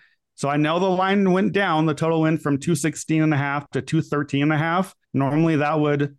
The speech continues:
trigger me to be like, "Okay, you gotta come back the other way." And I'm gonna guess maybe that's where you're on the over here. I just think it hasn't gone low enough. Yeah, we scored a one ninety-eight in game one. And I know you can't just push that forward to game two, but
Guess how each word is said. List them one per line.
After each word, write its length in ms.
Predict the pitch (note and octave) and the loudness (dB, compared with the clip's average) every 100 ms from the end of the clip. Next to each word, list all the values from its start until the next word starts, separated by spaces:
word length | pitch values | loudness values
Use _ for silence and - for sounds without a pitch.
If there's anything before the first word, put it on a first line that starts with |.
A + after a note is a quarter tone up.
| _ _ - | _ _ -4
trigger 340 | D#3+ D#3+ D#3 | -2 0 0
me 200 | D3+ D3 | 2 2
to 80 | D3 | 2
be 100 | C3+ | 2
like, 220 | C#3 C3+ | 0 0
"Okay, 260 | C#3 D#3+ E3+ | -2 0 0
you 60 | |
gotta 200 | C#3 C3+ | 0 -2
come 200 | C#3 D3 | -2 0
back 240 | D3+ D3 C#3 | 0 -2 -2
the 80 | D3+ | -2
other 180 | D3 | 0
way." 220 | E3+ D3 B2 | 2 2 0
And 80 | |
I'm 200 | B2+ C3 | 0 -2
gonna 220 | C3 D3 C#3 | -2 -2 0
guess 340 | C#3 D3 - | -2 -4 -2
maybe 300 | C3+ C#3 D#3 | 0 2 0
that's 300 | D#3 D#3 D#3 | 0 -2 -2
where 180 | C#3+ D3+ | -2 0
you're 200 | D3+ D#3 | 2 2
on 140 | D#3 | 2
the 100 | D#3 | 2
over 260 | D#3 D#3+ D#3+ | 2 0 0
here. 400 | D3+ D#3+ E3+ E3+ _ _ _ _ | 2 0 0 -4 _ _ _ _
I 120 | C#3 | -4
just 160 | E3 F#3 | -2 0
think 140 | F#3+ | 2
it 20 | E3 | 2
hasn't 280 | E3+ D#3 | 2 2
gone 240 | C#3+ D3+ C3+ | 2 0 0
low 160 | C3+ D#3+ | 0 0
enough. 240 | A#2 A2+ | -2 -2
Yeah, 100 | B2+ | -2
we 140 | B2 C#3 | 0 -2
scored 320 | - D#3+ D3+ | -2 0 0
a 40 | |
one 220 | B2+ C#3+ | 0 2
ninety-eight 540 | D#3 D#3 C3+ C#3 C3+ C3+ | 2 2 2 0 -2 -4
in 160 | B2 | -4
game 220 | B2 B2+ B2 | -2 -2 -2
one. 400 | A#2+ B2 C3+ C3+ _ _ _ | 0 0 -2 -6 _ _ _
And 140 | - B2+ | -4 -2
I 60 | |
know 80 | C3 | 0
you 140 | C3+ C3+ | 0 0
can't 260 | C#3+ C#3 | -2 -2
just 280 | C3+ C3+ - | -2 -4 -6
push 220 | - C#3 C#3 | -4 -4 -2
that 180 | C#3 | -4
forward 180 | - C#3+ | -2 -2
to 60 | C3 | 0
game 260 | C3+ C3 | 0 0
two, 260 | A#2+ C#3+ B2+ | 0 0 0
but 300 | A2+ B2+ - | -2 -4 -6